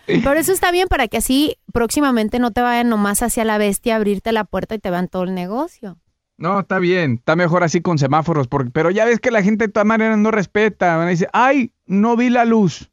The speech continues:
Speaker 2: Si en el, si en la calle dicen que no vieron la luz y que, que por qué les dieron el ticket. <laughs>
Speaker 1: Eso sí, eso sí.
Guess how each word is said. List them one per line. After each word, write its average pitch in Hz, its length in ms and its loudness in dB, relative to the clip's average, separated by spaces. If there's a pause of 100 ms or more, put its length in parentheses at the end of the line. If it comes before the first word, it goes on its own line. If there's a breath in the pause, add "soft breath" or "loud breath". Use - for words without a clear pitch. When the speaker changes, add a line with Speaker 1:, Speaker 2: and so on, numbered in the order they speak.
(220)
Speaker 2:
Si 160 120 2
en 160 80 2
el, 156 140 2
si 165 80 0
en 165 80 0
la 160 120 2
calle 214 640 2
dicen 185 340 0
que 151 240 2
no 139 140 2
vieron 151 260 0
la 113 80 0
luz 175 400 2
y 156 80 0
que, 131 180 -8
que 123 100 -14
por 131 180 -6
qué 151 100 -2
les 156 140 0
dieron 160 240 0
el 120 120 0
ticket. 151 460 0
<laughs> 185 640 0
Speaker 1:
Eso 214 200 2
sí, 285 260 2
eso 190 340 0
sí. 311 300 0